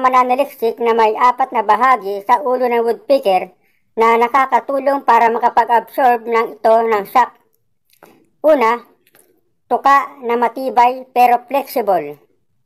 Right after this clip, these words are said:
Kalawa, hyoid, isang bahaging gawa sa buto at elastic tissue na nakabalot sa bungo. Tatlo, isang bahagi ng bungo na parang foam.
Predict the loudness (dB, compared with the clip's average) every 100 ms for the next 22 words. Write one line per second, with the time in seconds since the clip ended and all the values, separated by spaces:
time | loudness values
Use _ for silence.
0 | _ _ _ _ _ -6 0 2 4 2
1 | -2 _ _ _ _ _ 0 2 2 -2
2 | -4 -12 _ _ _ _ _ _ -4 -2
3 | 0 0 2 2 0 -4 -4 0 2 2
4 | 2 -2 -4 -2 -4 -6 _ _ _ -2
5 | -2 0 -2 -2 -16 -16 -12 -12 -4 -2
6 | -2 -6 _ _ -4 -2 0 0 2 2
7 | 0 -4 -10 -8 -4 -4 -4 -8 _ _
8 | _ _ _ _ _ _ -4 -4 2 2
9 | 0 -6 _ _ _ _ _ -6 -2 0
10 | 0 0 2 2 -2 -6 -6 0 0 2
11 | 0 -2 -4 -2 0 0 0 -4 -2 -2
12 | -2